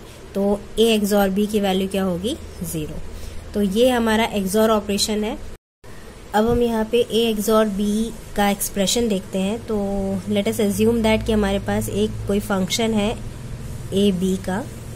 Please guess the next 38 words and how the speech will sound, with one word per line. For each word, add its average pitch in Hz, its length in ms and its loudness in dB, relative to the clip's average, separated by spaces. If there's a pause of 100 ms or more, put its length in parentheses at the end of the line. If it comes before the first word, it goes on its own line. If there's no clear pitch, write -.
(580)
ए 214 160 6
बी 220 220 2
variable 202 520 4
का, 214 200 0
दो 202 280 0
वेरिएबल 196 380 2
का 202 140 -2
एक 202 160 0
फंक्शन 202 440 -2
है 208 160 -2 (640)
और 185 160 -4
that 180 280 -4
is 214 200 0
equal 196 360 -2
to 202 80 -4 (100)
A 214 120 2 (180)
X 185 320 -2
O 180 160 0
R 175 140 -2 (160)
B। 208 160 0 (1900)
और 180 320 -8
इसका 208 320 -4
अगर 202 160 2
मैं 202 120 0
expression 208 480 -2
निकालूँ 220 420 0 (220)
तो 196 80 2
हमको 202 300 2
पता 214 280 0
है 240 240 0
कि 262 260 -4 (720)
जहाँ 202 320 0
पर 262 100 2
इसकी 254 280 0
value 233 320 2
one 214 240 2
होती 196 360 -4
है, 175 160 -4